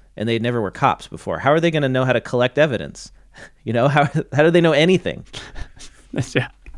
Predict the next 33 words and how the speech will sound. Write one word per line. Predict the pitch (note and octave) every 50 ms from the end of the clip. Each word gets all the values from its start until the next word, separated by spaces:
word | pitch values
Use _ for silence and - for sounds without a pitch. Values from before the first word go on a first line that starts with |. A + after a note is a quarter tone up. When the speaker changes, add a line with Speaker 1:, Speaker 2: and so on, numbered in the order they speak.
| - - -
Speaker 1:
It's | - -
so | - C#3+ B2+
stupid. | - - - - - C3 B2+ - - - - _ _ - _ _ - - - - -
Um, | - C3 C3+ B2+ B2+ A#2+ A#2+ A#2 - _ _ _ _ _ _ _ _ _ _ - - -
so | - D#3
anyway, | F3+ G3+ D3+ A#2+ A2 A#2 D3 E3 _ -
Audit | C#3+ F3 F3
Club | - - C#3 B2 A2
is | A#2+
doing | - C3 B2+
their | A#2+ A#2 G#2
part. | - - D3+ C#3+ A2 G#2+ - _
They've | - A2 -
created | - - C3+ B2+ A#2+ A#2 A#2 - -
Audit | A2 A#2 C3 C#3+ -
Club | - - - B2+ A#2 A2 -
Academy, | - - - - - D#3+ D#3+ C3+ G#2 E2+ D#2+ E2+ G#2 C#3 - _ _ _ _ _ _ _ _ _ - - _ _ _ _ _ _
and | A2 A2+ A#2 A#2 A#2 A#2 A2+ A#2 A#2
it's | - - - -
going | - B2+ A#2+ A#2+ A#2
to | - - A#2+ A2+ A2 A2 A2 G#2+ -
raise | A2+ A#2 A2 A2
awareness | G#2 A2+ A2+ A2 A2 G#2
about | - - G2+ - -
auditing | G2+ G2 G2 F#2+ F#2+ F#2+
careers | - - A2 G#2 A2 B2+ B2
and | A#2+ G2+
offer | F2+ F2 - F#2
career | - - - G2 F#2+
development | F2 E2+ F2+ F#2+ E2+ - F#2 F2+ E2+
opportunities | E2+ F2 F2+ - E2+ - - G2 F2+ F2 F#2 F2+ F2
to | - - F#2+
aspiring | F2 - - - G2 F#2+ G2 F#2+ F#2+ F#2+ F2 F2 F2